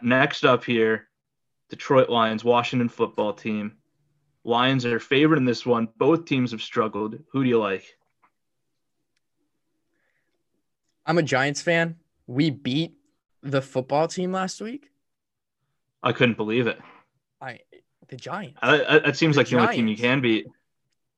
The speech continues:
Speaker 2: So there's no way that I think that the football team can do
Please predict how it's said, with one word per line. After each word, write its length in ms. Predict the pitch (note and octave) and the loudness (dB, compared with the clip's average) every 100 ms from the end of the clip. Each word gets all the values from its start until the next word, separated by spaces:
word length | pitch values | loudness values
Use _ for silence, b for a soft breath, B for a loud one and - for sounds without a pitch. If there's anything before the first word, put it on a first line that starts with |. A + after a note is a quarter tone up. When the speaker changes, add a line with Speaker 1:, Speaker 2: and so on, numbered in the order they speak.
| _ - | _ -20
Speaker 2:
So 1200 | - - C#3+ C#3 C3+ C3+ C3+ C3 B2 A#2+ A2+ A2 _ _ _ _ _ _ _ _ _ _ _ - | -20 -8 -6 -4 -4 -4 -4 -4 -6 -8 -10 -14 _ _ _ _ _ _ _ _ _ _ _ -8
there's 400 | B2+ C3+ A#2+ A#2+ | -2 -2 -2 -6
no 400 | C#3+ D#3 D#3+ D3 | -2 2 4 6
way 220 | C#3+ B2 | 6 4
that 160 | A2 B2 | 0 0
I 120 | A#2 | 0
think 300 | A#2 B2 A2 | 0 -6 -6
that 160 | A#2 - | -10 -10
the 80 | B2 | -10
football 460 | - A#2 B2 A2 | -6 -2 -2 -2
team 260 | G#2 A#2 G#2 | -6 -10 -8
can 120 | A2+ | -10
do 200 | A2 A#2 | -10 -12